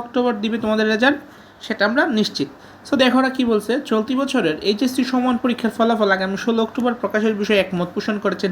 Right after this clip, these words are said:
শিক্ষা বোর্ডের চেয়ারম্যানরা, অর্থাৎ সকল বোর্ডের শিক্ষা বোর্ডের চেয়ারম্যানের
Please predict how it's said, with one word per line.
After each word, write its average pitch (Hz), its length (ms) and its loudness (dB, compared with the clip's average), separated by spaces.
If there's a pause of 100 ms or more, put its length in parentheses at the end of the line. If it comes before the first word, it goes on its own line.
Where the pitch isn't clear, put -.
শিক্ষা 226 300 0
বোর্ডের 196 280 4
চেয়ারম্যানরা, 175 480 0 (460)
অর্থাৎ 285 240 2 (140)
সকল 254 300 0
বোর্ডের 180 280 0
শিক্ষা 202 240 -2 (100)
বোর্ডের 147 300 0
চেয়ারম্যানের 143 400 -2